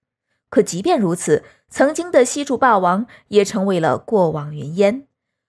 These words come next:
属于江华的年代也已经一去不复返。好在他的妻子麦洁文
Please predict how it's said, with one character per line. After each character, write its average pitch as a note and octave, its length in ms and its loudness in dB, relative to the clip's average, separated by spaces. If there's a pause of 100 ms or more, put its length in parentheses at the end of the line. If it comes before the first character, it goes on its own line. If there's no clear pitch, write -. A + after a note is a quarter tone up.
(120)
属 B3+ 180 -2
于 C4 180 2
江 C#4+ 240 2
华 B3 160 0
的 G#3+ 120 -2
年 E3+ 240 -4
代 F3+ 300 -2 (200)
也 F#3 160 0
已 E3+ 140 -4
经 D#3+ 300 -10
一 D#3+ 140 -10
去 - 200 -8
不 D#3+ 160 -10
复 G3+ 200 -2
返。 C#3+ 320 -2 (460)
好 A3 160 4
在 A3 200 2
他 A3+ 120 -8
的 G3+ 140 -2
妻 C4+ 240 -8
子 D3+ 200 -2
麦 G#3+ 160 0
洁 G3+ 200 -2
文 F3 260 -2